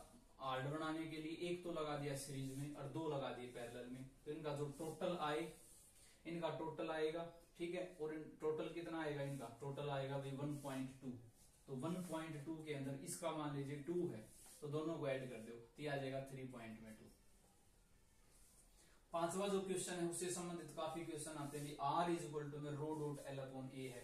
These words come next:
तो L is the क्या बताया था मैंने, लेंथ बताया था, कोई भी वायर है, ठीक है, कोई भी वायर है और उसकी लेंथ मान लीजिए L है, ठीक है, एक मीटर लेंथ ले ली या कितनी भी ले ली हुई हमने, ठीक है,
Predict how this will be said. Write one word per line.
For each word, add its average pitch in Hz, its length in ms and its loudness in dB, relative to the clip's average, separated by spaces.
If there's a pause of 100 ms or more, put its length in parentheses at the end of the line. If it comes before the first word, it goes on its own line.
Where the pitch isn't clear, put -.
(400)
तो 156 180 -4
L 170 140 4
is 175 200 6
the 170 140 2
क्या 165 140 0
बताया 156 320 2
था 151 60 -2
मैंने, 151 180 -2
लेंथ 143 300 2
बताया 113 300 -8
था, 135 180 -10
कोई 160 200 -4
भी 170 180 0
वायर 139 240 4
है, 127 120 -4 (680)
ठीक 156 160 -6
है, 143 60 0 (560)
कोई 180 200 4
भी 196 140 2
वायर 165 340 4
है 139 160 2 (240)
और 147 100 -2
उसकी 165 240 -2
लेंथ 165 340 2
मान 143 240 4
लीजिए 139 260 0 (100)
L 156 100 2
है, 107 180 -2 (1200)
ठीक 165 140 -8
है, 180 80 -2 (280)
एक 180 220 4
मीटर 175 280 2
लेंथ 156 240 2
ले 127 160 0
ली 131 180 2 (120)
या 147 80 -2
कितनी 175 340 0
भी 170 140 0
ले 131 160 0
ली 117 160 -4
हुई 113 120 -4
हमने, 113 280 -4 (240)
ठीक 160 140 -6
है, 170 80 0